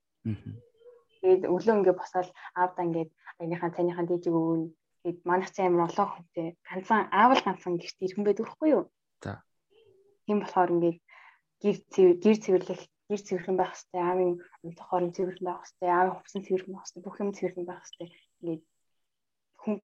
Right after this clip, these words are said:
Speaker 2: гэр бүлийн хүмүүжлээс л юм хүндлэл үүсдэг л гэж би бодсон.
Speaker 1: Мгм.
Speaker 2: Тэгээ том болоод гэсэндээ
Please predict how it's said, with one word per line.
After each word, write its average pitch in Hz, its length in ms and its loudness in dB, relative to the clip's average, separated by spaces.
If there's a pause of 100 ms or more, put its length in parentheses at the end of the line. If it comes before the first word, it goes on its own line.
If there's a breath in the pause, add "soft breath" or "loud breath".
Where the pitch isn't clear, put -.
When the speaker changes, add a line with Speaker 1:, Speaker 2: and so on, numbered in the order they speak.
Speaker 2:
гэр 262 220 6
бүлийн 240 240 4
хүмүүжлээс 208 480 -2
л - 100 -10
юм 175 120 4
хүндлэл 180 440 -2
үүсдэг 180 300 -8
л 240 80 -8
гэж 190 140 -18
би 175 120 -14
бодсон. - 580 -10 (540)
Speaker 1:
Мгм. 104 340 -12 (1400)
Speaker 2:
Тэгээ 190 200 -6
том 196 160 2
болоод 196 260 2
гэсэндээ 175 460 -6